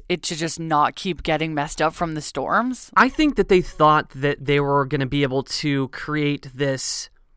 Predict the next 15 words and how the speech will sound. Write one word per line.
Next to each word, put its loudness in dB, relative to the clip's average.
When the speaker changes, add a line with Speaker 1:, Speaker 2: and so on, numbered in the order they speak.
Speaker 2:
amazing 4
structure 0
that -2
could -4
withstand -2
the -6
pounding 0
of 0
the -2
waves, 0
but 2
the -4
ocean 4
is 2
extremely 0